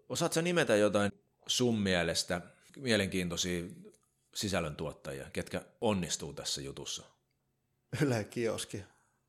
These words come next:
Speaker 2: Jostain syystä mulla on jäänyt niinku, ni-, niitä, niitä mä varmaan niinku har-, harvoin ohitan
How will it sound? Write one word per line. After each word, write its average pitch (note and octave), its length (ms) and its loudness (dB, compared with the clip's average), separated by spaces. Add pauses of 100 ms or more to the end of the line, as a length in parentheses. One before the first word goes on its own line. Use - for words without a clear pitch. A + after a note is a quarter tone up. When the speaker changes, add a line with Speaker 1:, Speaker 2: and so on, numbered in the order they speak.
Speaker 2:
Jostain A2 380 -2
syystä G#2 220 -4
mulla G2 160 -2
on F#2+ 60 -2
jäänyt F#2+ 260 -2
niinku, F#2+ 440 -8 (320)
ni-, A2 320 0
niitä, A#2+ 420 0 (640)
niitä B2 280 0
mä C3 140 2
varmaan G2+ 360 2
niinku F#2 320 -8 (1200)
har-, B2+ 400 4
harvoin A#2+ 540 6
ohitan F#2+ 540 -2